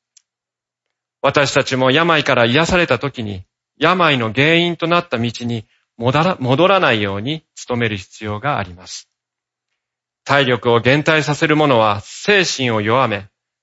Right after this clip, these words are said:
善悪の識別力を弱める。意志の力がなくなってしまいます。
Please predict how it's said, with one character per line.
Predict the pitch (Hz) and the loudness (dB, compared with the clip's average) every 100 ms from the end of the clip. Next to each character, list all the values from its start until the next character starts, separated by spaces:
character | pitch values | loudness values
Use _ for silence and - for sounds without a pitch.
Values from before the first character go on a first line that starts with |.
| _ | _
善 | - 143 135 | 0 2 4
悪 | 117 123 | 2 -2
の | 113 101 | -2 -4
識 | - - 165 | -6 -4 0
別 | 175 170 | 0 0
力 | 147 120 143 | -2 -2 -2
を | 107 | 0
弱 | 107 107 | 0 0
め | 101 | -2
る。 | 101 110 _ _ _ _ _ _ _ _ _ _ | -10 -16 _ _ _ _ _ _ _ _ _ _
意 | 143 | -2
志 | - 123 | 0 0
の | 113 | -2
力 | - 135 131 | -2 0 0
が | 135 170 - 113 | 2 0 -2 -6
な | 101 | -6
く | - 131 | -6 -4
な | 147 | -4
っ | - | -4
て | - 170 180 | -4 -4 -4
し | - - 101 | -10 -10 -8
ま | 98 | -12
い | |
ま | 98 107 | -12 -16
す。 | - - | -18 -20